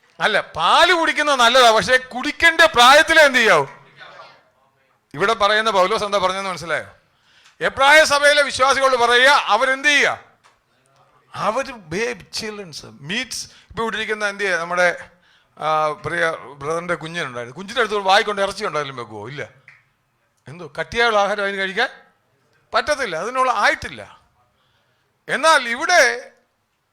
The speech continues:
പറഞ്ഞ വിഷയം ഒരു ശിശുവിനെയും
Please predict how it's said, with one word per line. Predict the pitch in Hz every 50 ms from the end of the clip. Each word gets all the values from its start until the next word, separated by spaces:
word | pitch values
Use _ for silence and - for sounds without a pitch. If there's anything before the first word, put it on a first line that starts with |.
| _ _ _ _ -
പറഞ്ഞ | 190 226 262 311 320
വിഷയം | 302 269 233 - 277 277 262 220 165 160 - _ _ _ _ _ _ _ _ _ _ _ _ _ _ _ _ _ _ _ _ _ -
ഒരു | 214 220 254
ശിശുവിനെയും | - - - 269 269 262 - - 320 339 359 359 349 330 269 214 180 170 160 175 214 - _